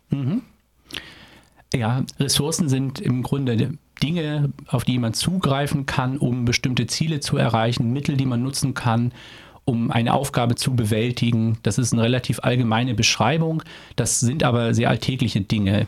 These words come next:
Wenn ich zum Beispiel eine Steuererklärung machen muss, dann brauche ich ein bestimmtes Wissen dafür, damit ich sie ausfüllen kann. Beispielsweise über meine Bilanzen im letzten Jahr oder so, das wäre hilfreich.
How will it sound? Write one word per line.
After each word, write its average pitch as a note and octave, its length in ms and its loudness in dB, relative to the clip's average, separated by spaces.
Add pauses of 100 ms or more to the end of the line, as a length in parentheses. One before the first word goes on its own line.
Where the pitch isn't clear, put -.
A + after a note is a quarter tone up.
(160)
Wenn A#2 180 2
ich A#2+ 180 -4
zum A#2 200 -2
Beispiel B2 580 0 (500)
eine A2 540 2 (160)
Steuererklärung C3+ 720 0
machen B2+ 300 0
muss, C#3 320 -2 (120)
dann G#2+ 320 2
brauche A#2 240 2
ich A#2+ 100 0
ein A2 100 2
bestimmtes G#2+ 440 2
Wissen B2+ 280 0
dafür, A2+ 280 0
damit A2 220 2
ich A2 100 0
sie - 80 -2
ausfüllen G2 560 0
kann. G2+ 360 0 (320)
Beispielsweise G2 560 0
über G#2 100 2
meine G2+ 240 2
Bilanzen A#2 420 0
im G#2+ 100 2
letzten G2+ 300 -2
Jahr B2 220 0
oder G#2+ 160 2
so, G#2+ 140 2
das G2 180 0
wäre G#2 180 2
hilfreich. G#2+ 520 0